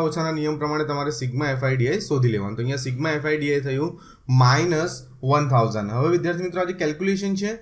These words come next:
તે તમને જાતે ખ્યાલ આવવો જોઈએ. હવે વિદ્યાર્થી મિત્રો, આપણે કિંમત મૂકતા જઈએ તો એક્સ બાર, એક્સ બારની કિંમત ઉપર આપણને આપી હશે સોળ, એટલે આપણે અહીંયા લખી દઈએ એક્સ બારની જગ્યાએ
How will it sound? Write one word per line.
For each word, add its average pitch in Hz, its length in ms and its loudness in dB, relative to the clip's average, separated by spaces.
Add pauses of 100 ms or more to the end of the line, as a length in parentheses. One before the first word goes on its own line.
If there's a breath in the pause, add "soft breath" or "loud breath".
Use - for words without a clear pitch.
(200 loud breath)
તે 156 120 -8
તમને 170 240 0 (320 loud breath)
જાતે 131 320 4
ખ્યાલ 147 300 0
આવવો 113 260 6
જોઈએ. 101 240 -6 (160)
હવે 135 180 4
વિદ્યાર્થી 190 380 0
મિત્રો, 185 180 -2
આપણે 185 220 -4
કિંમત 170 320 -2
મૂકતા 165 300 -6
જઈએ 156 100 -2
તો 160 240 -8
એક્સ 151 240 -10
બાર, 123 100 4 (140)
એક્સ 127 160 -10
બારની 160 240 -4
કિંમત 160 260 -6
ઉપર 156 240 -4
આપણને 160 300 -4
આપી 151 180 -2
હશે 165 300 -6
સોળ, 110 340 -2
એટલે 120 200 -6
આપણે 131 140 -2
અહીંયા 135 240 -6
લખી 131 220 -4
દઈએ 139 240 -6
એક્સ 120 160 -6
બારની 127 260 -2
જગ્યાએ 123 320 -2